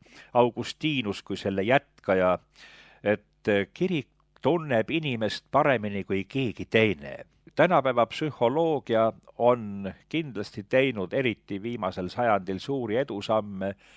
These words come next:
ja ometi on ta alles algkoolis võrreldes sellega, mida kirik teab ja tunneb inimesest. Ja see ilmalik psühholoogia ei jõuagi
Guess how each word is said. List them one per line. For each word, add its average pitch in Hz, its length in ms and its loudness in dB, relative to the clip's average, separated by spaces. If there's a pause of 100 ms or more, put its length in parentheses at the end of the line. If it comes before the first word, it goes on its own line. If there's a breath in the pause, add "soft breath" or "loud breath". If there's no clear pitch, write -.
(200 soft breath)
ja 123 100 -4
ometi - 380 0
on 120 260 0
ta 113 160 6
alles 110 300 2
algkoolis 131 1080 4
võrreldes 92 580 -2
sellega, 113 540 0 (360 soft breath)
mida 92 220 -6
kirik 147 500 -4
teab 113 400 6 (100)
ja 87 80 -6
tunneb 101 380 -8
inimesest. 78 800 -14 (580 loud breath)
Ja 113 220 2
see 143 160 4
ilmalik 143 460 0
psühholoogia 135 760 -2
ei 127 140 0
jõuagi 123 680 0